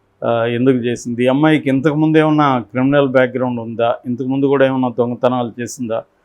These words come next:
ఎందుకంటే చిన్న చిన్నవి అయితే చెప్పు, ఇప్పుడు వీళ్ళ దగ్గర కూడా, ఆ, ఒక తులమో రెండు తులాలు తీసుకొని ఉంటే చెప్పుండకపోవచ్చు. ఒక, ఒక లంసమ్‌గా, ఆ, ఒక కేజీ బంగారు తీసుకెళ్ళడం అనేది, ఆ,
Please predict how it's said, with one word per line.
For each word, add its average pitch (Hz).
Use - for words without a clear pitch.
ఎందుకంటే 151
చిన్న 165
చిన్నవి 185
అయితే 170
చెప్పు, 170
ఇప్పుడు 127
వీళ్ళ 131
దగ్గర 156
కూడా, 156
ఆ, 135
ఒక 127
తులమో 156
రెండు 147
తులాలు 151
తీసుకొని 147
ఉంటే 143
చెప్పుండకపోవచ్చు. 151
ఒక, 101
ఒక 110
లంసమ్‌గా, 151
ఆ, -
ఒక 127
కేజీ 147
బంగారు 147
తీసుకెళ్ళడం 139
అనేది, 139
ఆ, 117